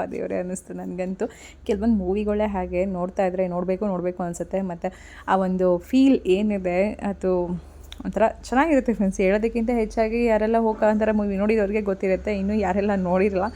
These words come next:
ಕಾಮೆಂಟ್ ಮಾಡಿ, ನೋಡಿರೋರು ನಿಮ್ಮ ಅನಿಸಿಕೆ ಅಭಿಪ್ರಾಯನೂ ಶೇರ್ ಮಾಡಿ.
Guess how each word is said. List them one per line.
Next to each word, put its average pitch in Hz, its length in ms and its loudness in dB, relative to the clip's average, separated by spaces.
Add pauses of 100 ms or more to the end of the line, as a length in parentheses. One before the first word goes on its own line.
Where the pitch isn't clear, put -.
(400)
ಕಾಮೆಂಟ್ 190 300 0
ಮಾಡಿ, 190 280 0
ನೋಡಿರೋರು 208 440 2
ನಿಮ್ಮ 185 200 -2
ಅನಿಸಿಕೆ 175 360 -6
ಅಭಿಪ್ರಾಯನೂ 170 480 -4
ಶೇರ್ 180 280 -2
ಮಾಡಿ. 170 260 -2